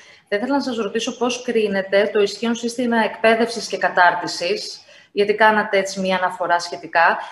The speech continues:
και ποια κατεύθυνση δείχνει διεθνής πρακτική,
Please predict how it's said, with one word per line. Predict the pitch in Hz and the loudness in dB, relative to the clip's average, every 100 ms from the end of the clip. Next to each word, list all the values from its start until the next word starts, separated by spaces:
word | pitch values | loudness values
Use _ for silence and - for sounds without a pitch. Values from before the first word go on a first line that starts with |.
| - - | -18 -4
και | - | 0
ποια | 214 269 | 4 4
κατεύθυνση | 277 277 254 262 269 254 233 - | 4 4 2 2 -2 0 -4 0
δείχνει | 214 214 - 233 | 0 0 -2 -2
διεθνής | 214 214 202 208 247 - | 2 4 4 2 -2 0
πρακτική, | 196 185 185 - 180 185 247 | -2 -2 -12 -12 -2 0 0